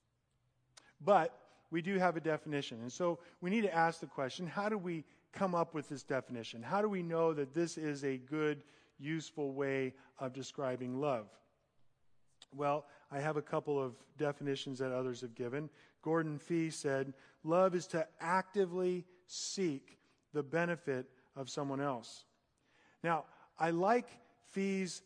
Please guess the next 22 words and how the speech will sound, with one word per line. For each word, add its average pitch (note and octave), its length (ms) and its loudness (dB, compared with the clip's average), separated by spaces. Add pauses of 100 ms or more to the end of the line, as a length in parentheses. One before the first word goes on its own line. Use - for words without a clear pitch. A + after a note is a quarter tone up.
(120)
definition E3 680 0
because E3 440 0
it E3+ 160 0
emphasized D#3+ 720 0
the D3+ 100 -2
need F3+ 380 -2
for D#3+ 120 -4
you F3 260 0
and F3+ 120 0
I D#3 160 0
to D3+ 240 -6 (260)
actively F3 920 0 (160)
seek, - 560 -2 (220)
to D#3+ 120 -6
want E3 800 -2 (240)
to F3 140 -6
know, D#3+ 680 0
to, D3 240 -6 (340)
to C#3+ 160 -8 (300)
go G3 380 4
after E3 500 -2
it. A2+ 140 -12